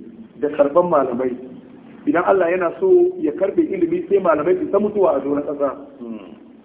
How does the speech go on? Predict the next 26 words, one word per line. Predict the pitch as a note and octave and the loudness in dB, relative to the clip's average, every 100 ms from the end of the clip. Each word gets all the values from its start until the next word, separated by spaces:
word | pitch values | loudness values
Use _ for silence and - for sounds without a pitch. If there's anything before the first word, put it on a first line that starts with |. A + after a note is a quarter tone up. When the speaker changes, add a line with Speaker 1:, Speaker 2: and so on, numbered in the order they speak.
| - _ _ _ _ _ _ - | -20 _ _ _ _ _ _ -12
Speaker 2:
الحديث | B2+ B2 C#3 D3+ D4 | -8 -2 2 2 2
الراوي | B2 C#3 C3+ | 2 4 2
الشيخاني. | - - A#2 G#2 F#2 - - - | 0 -6 -4 -6 -8 -16 -20 2
Speaker 1:
Eh, | D3 D3+ | 4 4
hadisi | D3+ G3+ - E3+ | 2 0 0 4
ne | E3+ | 6
wanda | F3+ D3+ D3 | 6 4 2
Bukhari | C#3+ - F3+ F3+ F#3+ F3+ | 0 0 2 2 0 -4
da | D#3 | -4
Muslim | D#3+ E3+ D3 | -4 -4 -4
suka | C#3+ C#3 | -6 -4
ruwaito | C3 C#3+ C#3 D3 | 0 -2 -2 -6
shi. | - - - - | -6 -14 -16 0
Speaker 2:
قيل | - F3+ | 4 6
للشعبي | D#3 C#3 - D#3 D3 B2+ | 4 2 0 0 0 2
رحمه | C#3+ D#3+ C3+ G#2+ | 0 0 -2 -4
الله. | A2 G#2+ F#2+ - - | -6 -4 -6 -10 -8
Speaker 1:
An | F#3 G#3+ | -4 0
ce | A#3 | 4
wa | G3 | 6
Imamu | F3+ F3 F#3+ E3 | 6 2 2 0
Sha'abi | F3 F3 C#3+ E3 | 0 -2 0 0
Allah | E3+ D#3+ | 0 -2
ya | D3 | -2
masa | E3+ D3+ | -4 -4
rahama. | D3+ D3 C3 | -6 -6 -10